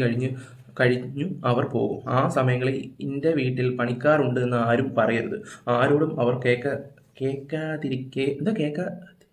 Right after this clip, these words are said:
കേക്കാതിരിക്കുകയും പറ-, എന്ന് വെച്ചാൽ ആരും കേക്ക ചെയ്ത് പറയരുത് ആ ജോലിക്കാർ." അതാ ഉദ്ദേശിച്ചേക്കുന്നത്. ഇനിയിപ്പോൾ ഞാൻ വായിച്ചോണ്ടേന്ന് അറിയത്തില്ല, സത്യമാണ്. ഞാനും പറയും, "എൻ്റെ കൂട്ടുകാരുടെ വീട്ടിൽ ജോലിക്കാരുണ്ടാ, പണിയുണ്ടാ," എന്നൊക്കെ ഞാനിങ്ങനെ പറയും. പക്ഷെ ഇപ്പോൾ ആ ഒരു കമന്റ് കണ്ടപ്പോഴാണ് അതിൻ്റെ കാര്യം മനസ്സിലാവുന്നത്. അപ്പോൾ അം-, അന്നലത്തെ ഒരു ഫ്ലോയിൽ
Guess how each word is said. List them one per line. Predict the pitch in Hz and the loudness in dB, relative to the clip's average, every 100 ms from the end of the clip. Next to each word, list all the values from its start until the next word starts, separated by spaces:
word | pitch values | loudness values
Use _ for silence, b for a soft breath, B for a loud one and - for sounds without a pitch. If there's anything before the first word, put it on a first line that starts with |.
| _ _ _ B B - | _ _ _ B B 0
കേക്കാതിരിക്കുകയും | 165 170 202 190 196 196 | 2 6 6 6 2 2
പറ-, | 196 | 4
എന്ന് | 196 | 8
വെച്ചാൽ | 208 240 202 | 10 10 10
ആരും | 214 220 | 10 10
കേക്ക | 208 220 220 | 8 6 4
ചെയ്ത് | 214 202 | 6 6
പറയരുത് | 185 165 156 | 6 4 2
ആ | 151 | 2
ജോലിക്കാർ." | 147 131 135 | 2 2 4
അതാ | 160 | 4
ഉദ്ദേശിച്ചേക്കുന്നത്. | 131 135 - 113 104 - - - B B - | 2 0 0 -2 -4 -6 -12 -18 B B 0
ഇനിയിപ്പോൾ | 131 139 | 4 8
ഞാൻ | 131 143 | 8 8
വായിച്ചോണ്ടേന്ന് | 131 165 165 147 | 8 8 8 6
അറിയത്തില്ല, | 123 117 123 143 | 6 4 4 4
സത്യമാണ്. | 156 127 139 | 6 6 8
ഞാനും | 151 175 | 8 8
പറയും, | 135 120 - | 6 4 2
"എൻ്റെ | - | 2
കൂട്ടുകാരുടെ | 143 143 156 | 4 4 4
വീട്ടിൽ | 143 143 | 2 2
ജോലിക്കാരുണ്ടാ, | 139 156 151 143 147 B B - | 4 2 0 -2 -8 B B 2
പണിയുണ്ടാ," | 131 165 147 147 - - | 4 4 4 0 -4 0
എന്നൊക്കെ | 180 185 | 2 6
ഞാനിങ്ങനെ | 180 175 151 | 6 6 6
പറയും. | 123 120 - | 6 4 -2
പക്ഷെ | 156 180 | -4 -4
ഇപ്പോൾ | - - 196 | -4 6 8
ആ | 175 | 8
ഒരു | - 143 | 6 2
കമന്റ് | 139 160 170 175 B B B - | 2 0 -2 -4 B B B 4
കണ്ടപ്പോഴാണ് | 151 147 143 135 131 123 131 127 | 6 8 6 6 6 4 0 0
അതിൻ്റെ | 127 131 131 - - | 2 2 0 -2 -2
കാര്യം | 120 160 143 | 2 4 2
മനസ്സിലാവുന്നത്. | 117 113 113 117 | 2 0 0 -2
അപ്പോൾ | 117 156 | 2 2
അം-, | 131 135 127 | 2 2 2
അന്നലത്തെ | 127 151 151 185 | 6 6 8 8
ഒരു | 180 180 | 6 4
ഫ്ലോയിൽ | 151 156 | 4 6